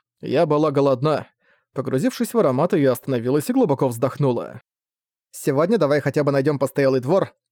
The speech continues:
а завтра уже будем действовать как следует». «Я согласен. Да, я думаю, так будет правильно», сказал Гаури, как будто не раздумывая, и кивнул.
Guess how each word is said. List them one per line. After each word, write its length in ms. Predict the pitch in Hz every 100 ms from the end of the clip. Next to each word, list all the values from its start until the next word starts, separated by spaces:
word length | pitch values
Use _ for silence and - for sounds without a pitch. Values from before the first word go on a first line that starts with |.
| -
а 100 | 160
завтра 300 | 143 - 254
уже 160 | 147
будем 240 | 139 139 131
действовать 360 | 131 156 269
как 140 | 175 135
следует». 560 | - 131 107 - - _ _ _ _ -
«Я 240 | 135 190
согласен. 640 | - 165 147 123 - 98 - _ _
Да, 300 | 139 208 233
я 140 | 190
думаю, 280 | 147 202 185
так 160 | 156 208
будет 220 | 190 135
правильно», 600 | 160 131 113 110 78 - _ _ _ _
сказал 400 | - 139 202 214
Гаури, 340 | 147 208 170
как 180 | 147 131
будто 220 | 139 -
не 100 | 139
раздумывая, 560 | 127 113 131 175 135 131
и 60 | 131
кивнул. 560 | 143 113 123 92 -